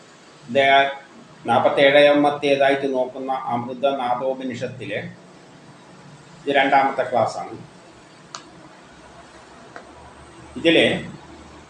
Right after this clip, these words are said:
ബ്രഹ്മസാക്ഷാത്കാരത്തിന് തിരിയുന്നവർക്ക് യോഗയിലൂടെയുള്ള ഒരാ-,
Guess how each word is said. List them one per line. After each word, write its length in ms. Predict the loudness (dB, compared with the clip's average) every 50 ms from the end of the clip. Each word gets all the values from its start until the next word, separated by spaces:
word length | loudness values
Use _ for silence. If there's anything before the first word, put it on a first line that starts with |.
| -20 -20 -20 -20 -20 -20 -20 -20 -20 -20 -20 -20 -20 -20 -20 -20 -20 -20 -20 -20 -20 -20 -20 -20 -20 -8 0
ബ്രഹ്മസാക്ഷാത്കാരത്തിന് 1160 | 2 4 4 4 4 4 6 6 6 6 6 4 2 4 4 4 4 4 0 -2 -2 -2 -2
തിരിയുന്നവർക്ക് 800 | -2 -2 -2 0 0 0 0 0 0 -2 -4 -6 -10 -10 -10 -10 -10 -14 -20 -20 -20 -20 -20 -20 -20 -20 -20 -20 -20 -20 -20 -20 -20 -16 -10 -4
യോഗയിലൂടെയുള്ള 1500 | 0 4 4 6 6 4 4 2 2 2 2 0 0 -2 -2 -4 -4 0 2 2 2 2 2 2 0 0 -2 -6 -6 -2
ഒരാ-, 640 | 0 4 4 6 6 6 4 2 2 0 -2 -6